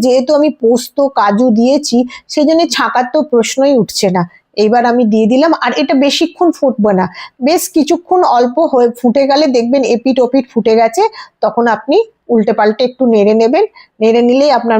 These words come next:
মোটামুটি মাছের ঝাল রেডি। এইবার ঝালটা আপনারা যতটা পরিমাণে, মানে, পছন্দ করবেন,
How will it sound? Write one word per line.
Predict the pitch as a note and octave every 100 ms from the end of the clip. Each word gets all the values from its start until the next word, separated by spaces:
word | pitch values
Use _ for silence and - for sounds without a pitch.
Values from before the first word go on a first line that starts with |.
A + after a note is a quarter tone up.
| G#3+
মোটামুটি | G3+ G#3 G#3+ G#3+ F#4 A#4+ - _ _ -
মাছের | G3+ F#3+ B3 G#3+ -
ঝাল | A#3 B3+ G3+
রেডি। | F#3+ E3+ F3 - - -
এইবার | D4 D#4+ C#4 B3
ঝালটা | A3+ A3 B3+ B3+ E4 C#4+
আপনারা | C4+ C4+ C#4+ D4+ G#3
যতটা | A#3 A3 C4 D#4 D4+
পরিমাণে, | B3+ A#3+ A#3 A3+ D4+ - - _ _ -
মানে, | A3 A3 A3+ A3
পছন্দ | A3+ A3 C4+ C4 C4
করবেন, | B3 A#3 C#4+